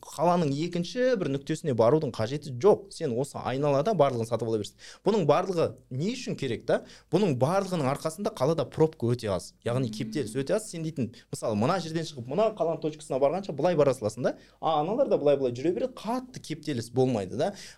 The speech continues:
Speaker 1: Қ-, адамдарға тұруға өте ыңғайлы. Сен көлікпен жүрем десең де ыңғайлы,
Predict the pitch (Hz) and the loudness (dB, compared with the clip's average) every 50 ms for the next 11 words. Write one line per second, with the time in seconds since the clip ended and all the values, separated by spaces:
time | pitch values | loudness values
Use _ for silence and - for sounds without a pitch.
0 | _ _ - - - - 160 165 180 190 180 185 190 170 165 147 - - - 143 | _ _ -16 -12 -8 -6 -4 -2 -2 -2 0 0 0 0 0 -2 -2 -4 -4 -2
1 | 151 156 147 131 104 98 104 131 151 151 151 - - 131 123 123 117 120 107 92 | -2 0 2 2 0 2 0 0 -2 -2 -2 -4 -4 -4 -2 0 0 0 0 -2
2 | 78 76 - - _ _ _ - - - 185 170 131 - - - - 170 175 175 | -4 -6 -10 -14 _ _ _ -16 -10 -8 -6 -6 -6 -6 -6 -2 2 2 2 2
3 | 175 - - 156 151 131 131 135 131 127 120 120 120 - 117 113 110 110 107 101 | 2 0 -2 -2 -2 -2 -2 -4 -2 -2 -2 -4 -4 -4 -4 -4 -2 -2 -2 0
4 | 104 104 104 101 101 101 95 | 0 0 0 0 0 0 -2